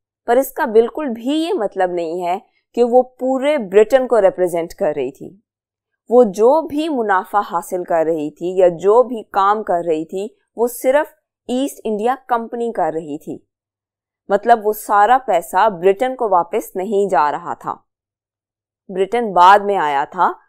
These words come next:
और उसने पूरे इंडिया पे कब्जा किया था। That I will tell you in the following lectures।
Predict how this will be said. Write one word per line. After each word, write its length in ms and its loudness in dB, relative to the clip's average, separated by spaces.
और 120 2
उसने 220 -4
पूरे 380 0
इंडिया 300 -2
पे 140 -8
कब्जा 380 -2
किया 300 -10
था। 300 -6
That 300 4
I 100 2
will 200 -2
tell 240 0
you 200 -4
in 160 -6
the 100 -4
following 380 -2
lectures। 400 -4